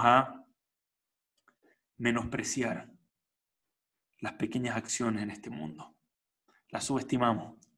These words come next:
Porque es chica, es una sola, es un daf, es una mezuzá, es una tefilá. ¿Qué ayuda mi tefilá para los hayalim? Es una sola pequeña tefilá para que se, se acabe el coronavirus. ¿Qué importa mi pequeña tefilá? ¡Tu tefilá!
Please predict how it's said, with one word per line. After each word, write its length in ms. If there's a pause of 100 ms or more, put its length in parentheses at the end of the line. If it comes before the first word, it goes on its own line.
(360)
Porque 240
es 80
chica, 400
es 40
una 220
sola, 300
es 80
un 180
daf, 400 (480)
es 80
una 280
mezuzá, 960 (280)
es 120
una 280
tefilá. 580
¿Qué 120
ayuda 300
mi 120
tefilá 400
para 100
los 160
hayalim? 460
Es 80
una 240
sola 320
pequeña 360
tefilá 380
para 140
que 200 (280)
se, 280 (120)
se 160
acabe 300
el 100
coronavirus. 680
¿Qué 80
importa 460
mi 140
pequeña 360
tefilá? 480
¡Tu 160
tefilá! 840